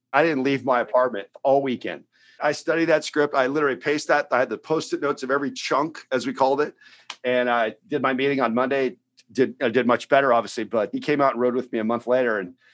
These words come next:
he told me he was proud of me, uh, which I appreciate, you know, having your boss and coach tell you he's proud of you. But he said, "You still got work to do, buddy. You're only,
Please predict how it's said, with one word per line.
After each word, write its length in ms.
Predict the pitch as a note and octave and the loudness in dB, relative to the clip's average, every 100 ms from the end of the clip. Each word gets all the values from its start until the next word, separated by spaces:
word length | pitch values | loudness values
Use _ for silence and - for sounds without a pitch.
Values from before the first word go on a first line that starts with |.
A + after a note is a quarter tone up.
| _ _ | _ _
he 80 | D3+ | 2
told 220 | G#3 G3 | 4 6
me 60 | |
he 40 | F3 | 2
was 120 | E3 | 2
proud 260 | - D3+ D3 | 6 6 6
of 80 | |
me, 160 | D#3 E3 | 2 4
uh, 120 | C#3 | 4
which 200 | D3+ C#3 | 4 4
I 80 | C#3+ | 4
appreciate, 460 | C3+ D#3 D3 D#3 E3 | 4 0 0 0 0
you 60 | B2+ | -2
know, 160 | B2 B2 - | -4 -6 0
having 200 | C3+ C#3 | 0 2
your 100 | C3+ | 2
boss 360 | C3 B2 B2+ | 4 4 2
and 80 | B2 | -4
coach 220 | B2 B2 | -2 -2
tell 160 | - C3+ | 2 0
you 40 | |
he's 80 | A#2+ | 0
proud 260 | - C3 C3 | 2 4 4
of 60 | |
you. 60 | A#2+ | 0
But 120 | G2 | -2
he 40 | A#2 | -2
said, 200 | E3+ C#3+ | -2 -2
"You 100 | C#3+ | -2
still 220 | E3 E3+ | 0 2
got 160 | D#3+ | 4
work 160 | D#3 E3 | 2 0
to 80 | B2 | -2
do, 160 | C3 | -2
buddy. 220 | F3+ A2 A2+ | 2 2 2
You're 140 | B2+ | -2
only, 280 | D3 D3+ | 0 -2